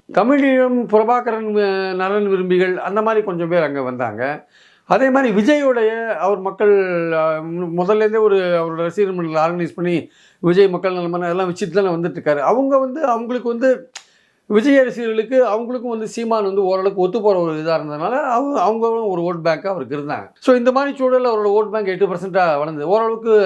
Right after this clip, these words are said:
மைனாரிட்டிகள்லாம் கூட அவருக்கு ஓட்டு போட்டாங்க வச்சுக்கோங்களேன், மைனாரிட்டி ஓட்டு போட்டாங்க அவருக்கு. அந்த மாதிரி ஓட்டு போட்டு வந்தபோது அவர் ஓரளவுக்கு எட்டு பர்சன்ட் வர முடிஞ்சது. இப்போ இந்த விஜய் இந்த மாதிரியான ஒரு ஸ்டாண்ட் எடுத்த உடனே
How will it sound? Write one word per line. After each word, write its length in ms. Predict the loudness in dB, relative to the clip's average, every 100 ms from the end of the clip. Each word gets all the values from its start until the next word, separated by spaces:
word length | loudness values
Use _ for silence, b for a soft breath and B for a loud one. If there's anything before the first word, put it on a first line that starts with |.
| 2 -2 -2
மைனாரிட்டிகள்லாம் 720 | -4 -2 -4 -4 -4 -4 -4
கூட 140 | -2 0
அவருக்கு 200 | 0 -2
ஓட்டு 140 | -2
போட்டாங்க 360 | -4 -4 -6 -8
வச்சுக்கோங்களேன், 460 | -10 -8 -6 -6 -4
மைனாரிட்டி 380 | -2 -2 0
ஓட்டு 340 | 2 2 0 -2
போட்டாங்க 180 | -4 -4
அவருக்கு. 380 | -6 -8 -16 _ b b b
அந்த 200 | -2 0
மாதிரி 200 | 0 0
ஓட்டு 180 | -2 -4
போட்டு 180 | -4
வந்தபோது 340 | -4 -2 -2 0
அவர் 160 | 0
ஓரளவுக்கு 500 | 0 0 0 -2 -2
எட்டு 200 | -4 -4
பர்சன்ட் 180 | -6 -4
வர 160 | -2 0
முடிஞ்சது. 420 | -2 -4 -6 -10 _ B B B
இப்போ 160 | 2
இந்த 120 | 2 2
விஜய் 320 | -2 -2 -2
இந்த 180 | -2 -2
மாதிரியான 340 | -4 -6 -6
ஒரு 120 | -6 -4
ஸ்டாண்ட் 180 | -4 0
எடுத்த 260 | 0 0
உடனே 300 | -2 -2 -4